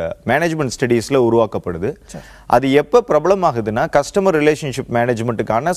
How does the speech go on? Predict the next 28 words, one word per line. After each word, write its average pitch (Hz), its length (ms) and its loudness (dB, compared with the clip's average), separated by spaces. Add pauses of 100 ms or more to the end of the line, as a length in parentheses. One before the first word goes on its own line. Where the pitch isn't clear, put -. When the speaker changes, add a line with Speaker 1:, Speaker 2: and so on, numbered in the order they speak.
(120)
Speaker 1:
சாஃப்ட்வேர், 180 540 4
அ, 101 340 4
வந்து 131 540 2
பிரபலமாக 120 720 2
ஆரம்பிச்சதுக்கு 110 400 -2
அப்புறம் 110 280 -2
தான் 165 140 2
அது 110 160 0
பிரபலமாவே 107 640 2
ஆகுது. 85 280 -2 (140)
Speaker 2:
ஓகே. - 20 -6 (240)
Speaker 1:
அது 113 200 2
வரைக்கும் 160 260 4
அது 185 100 2
ஒரு 127 140 2
கான்செப்டா 147 480 2
ஓரத்துல 139 520 4
இருந்தது. 113 520 0 (200)
சி 202 260 4
ஆர் 185 220 6
எம்ங்கிற 170 340 4
ஒரு 127 260 2
சாஃப்ட்வேர் 156 400 2
வெளியில 139 320 4
வந்ததுக்கு 127 380 2
அப்புறம் 226 280 2
ரொம்ப, 139 280 2
ரொம்ப 143 80 2